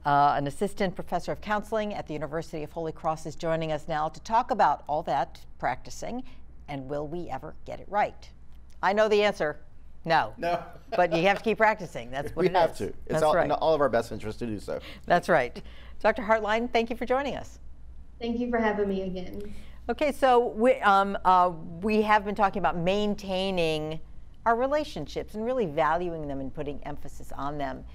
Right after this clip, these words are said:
Speaker 1: during this time. E-, even as we have more freedoms and as we, um, go further into the summer,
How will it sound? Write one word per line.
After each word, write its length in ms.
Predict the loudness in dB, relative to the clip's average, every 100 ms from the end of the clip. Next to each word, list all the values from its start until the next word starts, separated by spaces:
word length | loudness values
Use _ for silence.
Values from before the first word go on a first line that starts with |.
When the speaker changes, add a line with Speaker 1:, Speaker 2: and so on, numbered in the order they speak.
| -14 -12 -2
Speaker 1:
during 260 | 0 0
this 160 | -2 -6
time. 280 | -4 -4 -2
E-, 260 | -4 -4 -4
even 220 | -2 0
as 200 | 0 0
we 140 | 0
have 220 | 2 2 0
more 100 | -2
freedoms 640 | -2 -2 0 -2 -4 -6
and 160 | -4
as 220 | -4 -4 -4
we, 380 | -4 -4 -6 -6
um, 440 | -6 -6 -8 -8
go 140 | -6 -6
further 300 | -6 -8 -6
into 160 | -6
the 80 | -8
summer, 420 | -4 -4 -4 -8